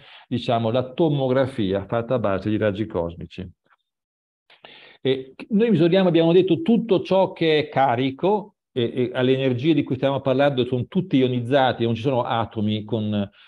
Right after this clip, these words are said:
con componenti ancora di elettroni, sono tutte particelle nucleari stabili,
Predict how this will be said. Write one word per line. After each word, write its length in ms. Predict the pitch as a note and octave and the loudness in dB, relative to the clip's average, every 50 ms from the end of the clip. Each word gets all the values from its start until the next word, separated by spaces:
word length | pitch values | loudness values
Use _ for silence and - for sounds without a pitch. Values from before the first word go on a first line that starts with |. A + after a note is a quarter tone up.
| _ _ _ | _ _ _
con 260 | - B2+ A2+ G#2+ G#2 | -6 -4 -2 -2 -2
componenti 680 | - A#2+ A#2 A2+ A2+ - B2 A2+ A#2 B2 B2+ A#2+ A#2+ A#2 | -2 -2 -4 -2 -2 -4 -2 -2 -2 -2 -4 -2 -2 -2
ancora 340 | A2 A2 A2 - A#2+ A2+ A2+ | -4 -4 -4 -2 0 0 2
di 100 | A2+ A2+ | 2 0
elettroni, 500 | A2 A2 A2 - A#2 A#2+ A2+ G#2 G#2 F#2+ | 0 -2 -2 -2 0 0 2 2 0 -2
sono 140 | G#2+ A2 | -4 -4
tutte 240 | G#2 - - - C#3 - | -4 -4 -2 -2 -2 -2
particelle 460 | - A#2 - B2 A#2+ - C3 B2 A#2 | -2 -2 -2 -4 -4 -2 -2 -2 -2
nucleari 840 | A#2 A#2+ A2+ - B2 A#2 A#2 A2 G#2 G#2 G2+ G2+ G#2+ C3+ E3+ F#3+ - - _ _ _ | -2 -4 -4 -2 0 0 2 2 2 2 0 0 -2 -2 -4 -6 -8 -14 _ _ _
stabili, 800 | - - _ C#3 B2+ A2+ G#2+ G#2 A#2 A2+ A#2 C3 E3 F#3 F#3 | -20 -4 _ 0 0 2 0 0 0 0 0 0 -2 -4 -6